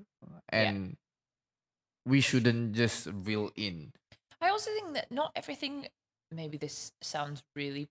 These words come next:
Speaker 1: privileged coming from me, and call me out if it does, but not everything should be about race. Like I was saying to you the other day, Singapore is probably the first place that I've lived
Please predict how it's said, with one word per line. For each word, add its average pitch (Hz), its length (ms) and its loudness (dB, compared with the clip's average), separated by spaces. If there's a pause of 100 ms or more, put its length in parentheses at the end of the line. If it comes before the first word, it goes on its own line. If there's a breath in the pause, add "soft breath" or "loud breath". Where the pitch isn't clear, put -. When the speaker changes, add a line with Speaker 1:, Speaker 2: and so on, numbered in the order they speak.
Speaker 1:
privileged 170 600 -6
coming 202 300 -6
from 185 220 -6
me, 190 140 -2
and 180 120 -2
call - 180 -6
me 160 140 -2
out 143 160 2
if - 100 -10
it - 80 -6
does, 170 160 0
but - 180 0
not 214 220 4
everything 185 360 -2
should 190 180 -6
be 160 80 -4
about 139 340 -4
race. - 440 -4 (380)
Like 175 280 4
I 190 60 8
was 220 100 4
saying 208 260 0
to 196 120 -6
you 180 140 -4
the 165 120 0
other 156 140 -4
day, 160 260 0
Singapore 220 600 0
is 196 160 -2
probably 196 560 -4
the 202 80 -4
first 151 460 2
place 151 280 -4
that - 160 -4
I've 156 220 -4
lived 139 340 -2